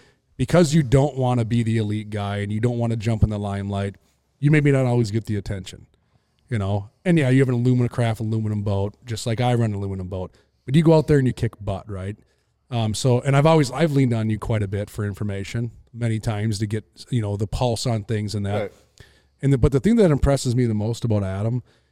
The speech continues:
Speaker 1: is everyone kinda has their, their forte, right, in fishing. Like, you can kinda tell who's, like, you know, someone's really good at doing muskies, or like, like Adam here, like, y-, you can go bass fish anywhere, right, and figure it out and do this,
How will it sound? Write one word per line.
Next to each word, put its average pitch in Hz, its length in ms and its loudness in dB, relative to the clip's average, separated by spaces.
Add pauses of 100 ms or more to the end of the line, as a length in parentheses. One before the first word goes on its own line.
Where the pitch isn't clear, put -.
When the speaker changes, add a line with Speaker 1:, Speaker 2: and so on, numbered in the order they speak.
Speaker 1:
is 123 320 2 (160)
everyone 175 360 0
kinda 143 260 -2
has 120 280 -4
their, 101 180 -2 (200)
their 107 300 -4
forte, 104 640 -6
right, 92 220 -8
in 117 120 -6
fishing. 131 480 -8
Like, 110 160 -6
you 135 80 -6
can - 140 -14
kinda 156 220 -2
tell 123 280 -2
who's, 113 240 -2
like, 110 180 -2 (640)
you 123 100 -6
know, 107 120 0
someone's 165 360 2
really 139 160 6
good 127 140 4
at 107 60 -6
doing 117 180 2
muskies, 95 580 -4
or 123 140 0
like, 117 240 -2
like 120 200 -2 (340)
Adam 117 280 -2
here, 101 140 -2
like, 104 220 -4
y-, 117 100 -14 (100)
you 139 180 -2
can 139 140 -2
go 123 220 0
bass 110 360 -4
fish 107 200 -8
anywhere, 98 340 -4
right, 95 180 -6
and 95 120 -12
figure 107 320 0
it 95 60 -4
out 95 240 -6
and 95 80 -10
do 98 120 -6
this, 90 380 -8